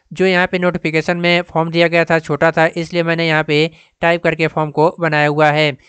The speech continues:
जिसमें कि सबसे पहले आपको यहाँ पे देना होगा पोस्ट नेम, जिस भी पोस्ट के लिए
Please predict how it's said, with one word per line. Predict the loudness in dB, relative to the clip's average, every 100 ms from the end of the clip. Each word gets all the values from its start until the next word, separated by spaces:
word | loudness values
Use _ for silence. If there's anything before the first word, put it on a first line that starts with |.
| _ -10
जिसमें | -6 -4 -4
कि | -2
सबसे | -2 -2 -2
पहले | 0 2
आपको | 2 2
यहाँ | -2 -2
पे | -2
देना | -2 0
होगा | 0 2 0 0
पोस्ट | 0 -2 -2
नेम, | -2 -2 -4 _ _ -8
जिस | -4
भी | -4
पोस्ट | -2 -2 0
के |
लिए | 0